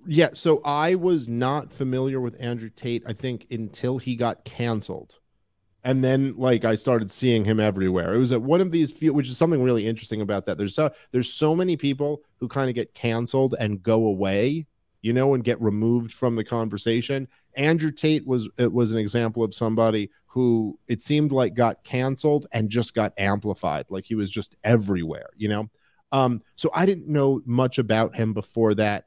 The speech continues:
I've seen a few clips. I, I will preface by saying I'm no expert on Andrew Tate. I don't exactly know all of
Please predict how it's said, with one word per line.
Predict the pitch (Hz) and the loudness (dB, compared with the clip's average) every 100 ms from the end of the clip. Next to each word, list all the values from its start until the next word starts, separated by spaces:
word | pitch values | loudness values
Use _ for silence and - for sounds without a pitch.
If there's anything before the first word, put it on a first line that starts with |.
| _ - | _ -12
I've | 110 | -8
seen | - 160 147 | -2 0 0
a | |
few | - 147 143 | -2 2 2
clips. | - 139 131 - | 2 0 0 0
I, | 76 113 110 | 0 2 2
I | 107 107 | 2 0
will | 107 | 2
preface | - 131 123 | 2 0 0
by | - | 0
saying | 110 117 110 | 2 2 0
I'm | 107 110 113 | -2 -2 0
no | 135 131 | 2 2
expert | 127 127 - - 135 131 - | 0 -2 -6 -2 0 -2 0
on | 117 120 135 131 | 2 4 2 0
Andrew | 131 139 135 135 135 | 0 2 0 -2 -4
Tate. | - 151 143 - | 0 2 2 0
I | 101 | 0
don't | 110 107 | 2 0
exactly | 92 110 110 120 110 | 0 0 0 0 0
know | 113 110 | 2 2
all | - 107 107 | 2 2 2
of | 101 | -2